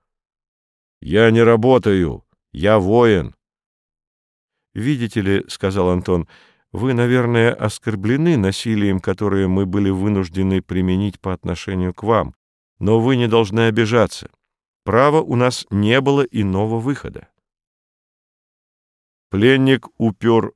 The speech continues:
руку в бок, отвесил нижнюю губу и стал смотреть мимо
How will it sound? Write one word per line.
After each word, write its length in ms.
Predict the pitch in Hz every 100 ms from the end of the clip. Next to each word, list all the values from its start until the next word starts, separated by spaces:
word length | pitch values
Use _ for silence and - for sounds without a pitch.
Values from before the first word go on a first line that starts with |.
| -
руку 380 | 104 104 - 95
в 100 | 73
бок, 380 | 90 101 - _ _ _ _ _ _
отвесил 600 | 110 117 120 139 120 101
нижнюю 440 | 101 120 95 104 98
губу 480 | 98 80 87 104 - _ _ -
и 140 | 95
стал 320 | 90 120 131
смотреть 600 | 127 107 104 95 120 -
мимо 440 | 80 92 113 113